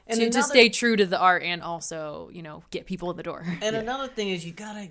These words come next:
Speaker 1: you gotta know your product, and you gotta have,
Speaker 2: Yeah.
Speaker 1: well, A, you gotta have a, a good product to put out there,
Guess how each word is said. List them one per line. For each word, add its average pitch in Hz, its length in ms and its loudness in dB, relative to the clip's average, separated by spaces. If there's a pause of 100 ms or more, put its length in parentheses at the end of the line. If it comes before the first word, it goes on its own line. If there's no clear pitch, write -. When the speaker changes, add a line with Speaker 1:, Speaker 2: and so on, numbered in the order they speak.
Speaker 1:
you 180 100 -10
gotta 208 320 -10
know 165 300 -4
your 156 160 -6
product, 143 840 -12
and 147 160 -8
you 147 80 -8
gotta 156 360 -2
have, 156 480 -8
Speaker 2:
Yeah. 190 200 4
Speaker 1:
well, - 80 -4
A, 156 160 2
you 190 140 -6
gotta 143 260 2
have 139 240 -2
a, 143 80 -8 (160)
a 135 100 -8
good 117 260 -10
product 110 380 -6
to 101 80 -16
put 98 220 -10
out 101 220 -6
there, 110 220 -8